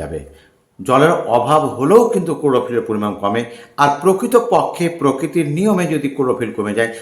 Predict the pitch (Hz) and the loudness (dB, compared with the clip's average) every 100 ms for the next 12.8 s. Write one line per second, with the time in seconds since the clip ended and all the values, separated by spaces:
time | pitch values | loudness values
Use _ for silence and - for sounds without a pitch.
0 | - 123 113 151 165 139 95 110 107 104 | -8 -4 0 -2 -2 -6 -4 -4 -4 -4
1 | 95 110 175 - - _ _ - 92 90 | -4 -4 -6 -8 -20 _ _ -6 -4 -4
2 | 82 78 76 80 - - 143 127 - 147 | -4 -6 -10 -12 -16 -10 -2 -2 -2 -6
3 | - 190 180 135 104 90 107 143 - - | -4 -2 0 0 0 0 2 0 -2 -14
4 | - 98 101 143 139 117 104 107 101 113 | -4 0 2 0 0 0 2 0 0 0
5 | 151 165 147 85 90 - - - 196 190 | 0 0 -6 -4 -4 -4 -10 -8 -6 -4
6 | 101 90 80 76 71 - 95 107 127 131 | -6 -4 -6 -6 -12 -12 -10 -4 -4 0
7 | 151 175 202 214 - - - 87 90 101 | 0 2 -2 -2 -10 -20 -10 -4 0 2
8 | 98 87 98 - 156 196 - - 92 95 | 2 2 2 2 0 -2 -6 -12 -6 -4
9 | 107 196 240 98 - 82 78 78 78 73 | -4 -6 -4 -4 -4 -8 -8 -8 -8 -10
10 | - - - _ - 90 - 127 127 175 | -16 -20 -20 _ -10 -10 -4 -4 -2 -4
11 | 175 87 90 - _ _ _ _ - 113 | -2 -6 -8 -14 _ _ _ _ -8 -2
12 | 110 127 143 131 110 95 87 | 2 2 2 0 0 -2 -6